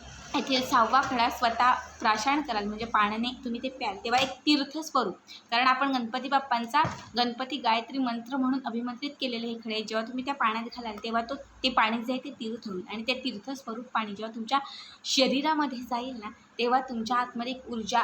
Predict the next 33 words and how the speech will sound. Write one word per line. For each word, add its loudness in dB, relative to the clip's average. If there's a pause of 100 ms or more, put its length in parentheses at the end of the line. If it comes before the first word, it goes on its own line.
(120)
एक -8
शक्ती -4
येईल, -6 (360)
ज्यामुळे 4 (220)
पॉझिटिव्हिटी 0
वाटेल, -2 (300)
काही -2
आजारपण -2
असेल -6
तर -6
ते -8
नष्ट -6
होईल. -4 (280)
शिवाय 4
शेवटचा 0
खडा 0
जेव्हा -4
सार्वजनिक -2 (120)
पाण्यात, 2 (100)
म्हणजे -2
घरातल्या -2
सगळ्या -4
सदस्यांच्या -4
पाण्यात 0
तुम्ही -6
घालाल -4
आणि -4
ते -8
तीर्थस्वरूप -8
सगळे -4
घरातले -4
सदस्य -12
पितील, -8